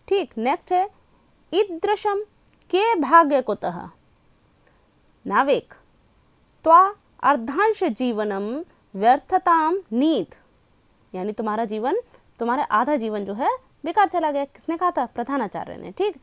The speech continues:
अहं तुर्तुं न जानामि, प्रधानाचार्य। प्राध्यापकः। नेक्स्ट है यदि तुर्तुं न जानाति तदा भवत् सर्वजीवं वृथा जातम्,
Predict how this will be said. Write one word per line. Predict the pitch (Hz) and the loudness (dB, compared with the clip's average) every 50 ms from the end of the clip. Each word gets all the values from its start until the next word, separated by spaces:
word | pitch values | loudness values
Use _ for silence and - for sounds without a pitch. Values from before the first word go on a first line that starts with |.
| _ _ _ _ _ _ _ - | _ _ _ _ _ _ _ 4
अहं | - 285 330 392 480 494 494 466 440 - | 6 6 8 8 6 6 4 2 0 0
तुर्तुं | 427 415 392 - 392 370 | 0 0 0 2 2 2
न | 370 370 359 311 | 4 4 2 2
जानामि, | 311 302 302 285 262 233 208 185 175 185 180 _ _ _ _ _ _ _ _ _ _ _ - | 0 0 0 0 0 0 -2 -4 -4 -8 -10 _ _ _ _ _ _ _ _ _ _ _ -4
प्रधानाचार्य। | 185 170 175 170 202 247 277 262 - - 190 170 - - - 139 175 - _ _ _ _ _ _ _ _ _ _ _ _ _ _ _ _ - | -2 -2 -2 -4 -2 0 0 0 0 0 -2 -4 -6 -8 -14 -18 -20 -20 _ _ _ _ _ _ _ _ _ _ _ _ _ _ _ _ -2
प्राध्यापकः। | 233 226 226 190 190 262 294 339 320 - 190 180 - - 180 160 - - 180 _ _ - | 0 0 0 -2 -4 0 2 2 4 2 0 -4 -4 -6 -10 -10 -12 -18 -20 _ _ -8
नेक्स्ट | 220 254 320 - - - | -6 -6 -4 -2 0 0
है | 370 370 392 - _ _ _ _ _ _ - | 0 0 -2 -6 _ _ _ _ _ _ -2
यदि | 220 254 277 285 392 427 466 453 - _ _ | 0 0 2 2 2 2 2 0 -2 _ _
तुर्तुं | - 370 330 - - 392 392 403 427 | -2 -2 -2 -2 -2 0 0 2 2
न | 415 392 320 | 2 2 2
जानाति | 269 285 269 247 233 220 - 233 226 247 285 403 494 480 _ _ _ _ _ - | 0 0 0 -2 -2 -4 -6 -6 -6 -4 -4 -4 -6 -6 _ _ _ _ _ -2
तदा | 302 311 302 381 403 415 | 0 2 2 2 2 2
भवत् | 359 311 302 359 349 359 302 - - | 0 0 0 2 2 2 2 2 -2
सर्वजीवं | - - - 339 370 403 381 415 320 294 339 339 311 294 320 311 330 370 440 508 508 - _ _ _ - | -4 0 2 4 4 4 2 0 0 2 2 2 2 0 0 0 2 0 0 0 -4 -6 _ _ _ -8
वृथा | 190 196 214 214 _ - 233 254 311 392 | -4 -2 -2 -2 _ -4 0 2 4 4
जातम्, | 339 - 220 175 - - - 262 262 233 | 4 2 0 -2 0 0 0 0 0 0